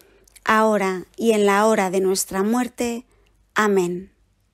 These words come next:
Gloria al Padre, al Hijo y al Espíritu Santo, como era en un principio, ahora y siempre, por los siglos de los siglos. Amén.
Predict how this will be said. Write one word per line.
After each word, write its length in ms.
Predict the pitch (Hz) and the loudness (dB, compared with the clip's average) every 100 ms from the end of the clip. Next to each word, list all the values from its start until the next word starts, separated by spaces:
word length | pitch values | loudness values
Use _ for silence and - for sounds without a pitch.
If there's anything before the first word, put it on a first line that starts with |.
| _ _ _ _ _ _ _ _ _ _ _ _ _ - | _ _ _ _ _ _ _ _ _ _ _ _ _ -8
Gloria 580 | 196 240 262 277 277 233 | 0 4 4 4 2 2
al 140 | 196 | -2
Padre, 600 | - 220 214 196 180 185 _ _ _ _ | 0 0 0 -2 -6 -8 _ _ _ _
al 200 | - 202 | -2 0
Hijo 480 | 220 220 - 180 175 - _ _ - | 0 -2 -4 -4 -4 -10 _ _ -2
y 120 | 220 | 0
al 140 | 208 | 2
Espíritu 540 | 202 - 247 233 247 214 | 0 -2 -4 -4 -2 -2
Santo, 680 | - 208 202 185 185 175 _ _ _ _ _ _ _ - | 0 0 0 -2 -6 -10 _ _ _ _ _ _ _ -2
como 380 | 233 226 220 226 | 0 2 0 0
era 360 | 240 208 190 | 0 0 0
en 120 | 190 | 0
un 120 | 240 240 | -2 -2
principio, 880 | 202 202 202 262 254 254 262 254 285 _ - - _ | -2 -2 -2 -6 -6 -2 -4 -4 -10 _ -20 -20 _
ahora 560 | 214 208 214 220 196 175 | 0 2 2 0 -2 -4
y 140 | 175 | -4
siempre, 800 | 185 - 233 233 226 226 233 247 _ _ _ - | -2 -2 -2 -4 -4 -4 -6 -8 _ _ _ -4
por 180 | 208 196 | -2 0
los 180 | 190 | -2
siglos 720 | - 240 202 185 160 170 - _ - | -2 -2 -2 -2 -4 -4 -10 _ -6
de 100 | 208 | -2
los 160 | 185 180 | -2 -2
siglos. 680 | - 240 254 254 262 - _ _ _ _ _ | -4 -4 -4 -2 -4 -8 _ _ _ _ _
Amén. 580 | 208 202 185 170 170 175 | 0 0 0 -2 -6 -12